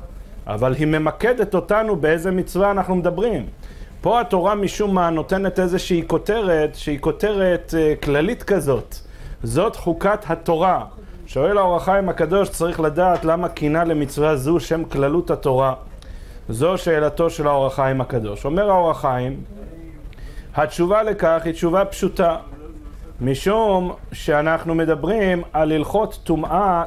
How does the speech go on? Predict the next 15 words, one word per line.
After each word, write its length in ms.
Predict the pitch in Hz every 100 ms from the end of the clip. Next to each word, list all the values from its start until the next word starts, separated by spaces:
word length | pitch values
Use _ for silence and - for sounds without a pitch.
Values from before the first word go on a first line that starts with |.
| -
טומאת 480 | 156 156 170 185 160
מת". 400 | 165 160 131 - - - - - - - - -
אדם 360 | 120 160 202 190
נמצא 360 | 165 160 185
באוהל 500 | 180 160 160 175 175
עם 160 | 165 147
המת, 460 | 135 135 139 143 - - - - - - -
אדם 420 | 113 143 170 170
נוגע 500 | 151 123 143 180 175
במת, 600 | 131 139 127 131 147 - - - - - - - - -
הוא 120 | 139
נטמע 420 | 143 - 160 185
או 120 | 185
לא 180 | 160 147
נטמע? 500 | 139 131 127 131 143